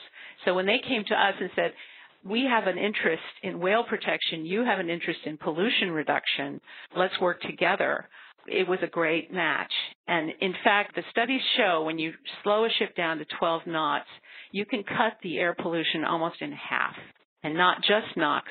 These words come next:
but a range of other air pollutants as well. And the studies also have shown that when you reduce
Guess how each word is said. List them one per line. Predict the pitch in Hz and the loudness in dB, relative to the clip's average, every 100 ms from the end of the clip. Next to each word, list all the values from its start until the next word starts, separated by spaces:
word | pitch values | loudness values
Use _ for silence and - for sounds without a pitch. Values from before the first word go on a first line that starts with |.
| - | -2
but | 160 | 0
a | 156 | 2
range | 160 175 175 | 0 0 -2
of | - | -2
other | - 165 | -2 0
air | 156 147 | 0 -2
pollutants | - 139 143 156 151 | -4 -10 -10 -10 -12
as | 135 - | -10 -2
well. | 143 - - - - - - - - - | 0 2 -2 -8 -20 -20 -18 -18 -18 -6
And | 175 160 | -2 0
the | 160 - | -2 0
studies | 165 156 | 0 2
also | 170 208 262 214 | 2 2 2 0
have | 185 - | 2 2
shown | 170 160 160 | 2 0 -2
that | 139 _ | -6 _
when | - 170 156 | -6 -4 -2
you | 143 | -2
reduce | 147 147 175 | 0 0 2